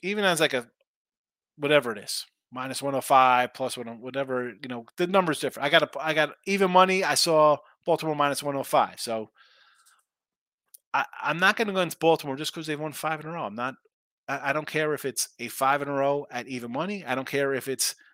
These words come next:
the Oakland A's who have won seven in a row at plus two fifty. I mean, how are, I, I don't wanna go take a team on a losing streak on the other side of that. It's either on the, I'm on, uh, the winners or I'm gonna pass.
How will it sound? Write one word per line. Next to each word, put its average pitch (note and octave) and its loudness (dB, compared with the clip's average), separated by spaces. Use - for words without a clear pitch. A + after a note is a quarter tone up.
the C#3 -10
Oakland D#3 0
A's D3 0
who D3+ -2
have C#3 -6
won C3+ -2
seven E3+ 2
in C3+ 0
a C3 0
row B2+ 2
at A#2+ -8
plus - -2
two D#3+ -8
fifty. - -10
I A#2 -12
mean, B2 -10
how C3 -2
are, C3+ -6
I, B2 -8
I - -4
don't C#3+ -2
wanna C#3+ -2
go C3+ -4
take C#3+ -2
a C3 -6
team D3 -4
on B2 0
a A#2 -6
losing C3 -4
streak G#2+ -12
on A2 -6
the A2 -8
other A2 -8
side G2+ -4
of E2+ -16
that. - -20
It's - -4
either C#3 4
on C3+ 6
the, A#2+ -4
I'm C3 -2
on, A#2+ -2
uh, A2+ -2
the A#2+ -8
winners G#3+ 2
or C#3 2
I'm C3 -4
gonna A#2+ -6
pass. - -2